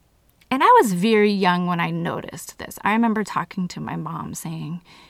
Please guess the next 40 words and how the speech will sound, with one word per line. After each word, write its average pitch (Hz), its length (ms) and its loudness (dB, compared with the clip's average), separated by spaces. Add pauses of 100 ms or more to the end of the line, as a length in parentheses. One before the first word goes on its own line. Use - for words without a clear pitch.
(140)
"You 220 100 2
know, 226 120 4
you 226 260 4
and 311 100 4
Dad 202 420 -2
don't 190 320 -2
have 180 260 -6
to 180 100 -10
stay 180 220 -6
together 165 480 -6
for - 180 -10
me. 175 460 -4
I'll 180 180 -2
be 185 160 -4
okay." 180 460 -10
I 196 80 -2
think 220 180 -6
I - 20 -2
was, 254 200 -8
like, - 200 -14
nine. - 540 -8
I - 640 -20
think - 140 -10
I - 20 0
was 214 80 0
about 185 200 -4
nine 185 360 -2
years 202 180 -2
old 165 160 -8
when 170 120 -12
I - 80 -10
said - 260 -12
that. - 180 -10
So 226 120 -2
I 233 120 2
always 247 440 2
knew 208 200 2
that 196 120 -6
my 196 100 -4
parents 180 480 -8